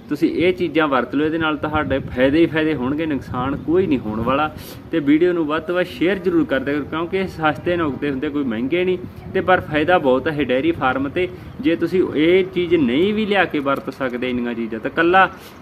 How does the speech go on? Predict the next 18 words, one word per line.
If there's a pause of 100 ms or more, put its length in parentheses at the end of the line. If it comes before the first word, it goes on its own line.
(100)
ਸੇਦਾ
ਨੂਣ
ਆਉਂਦਾ
ਡਲੇ
ਵਾਲਾ,
ਉਹ
ਲਿਆ
ਕੇ
ਪਸ਼ੂਆਂ
ਦੇ
ਮੂਹਰੇ
ਜ਼ਰੂਰ
ਸਿੱਟੋ, (340)
ਕਿਉਂਕਿ
ਹੁਣ
ਹਰੇ
ਵੀ
ਜਿਹੜੇ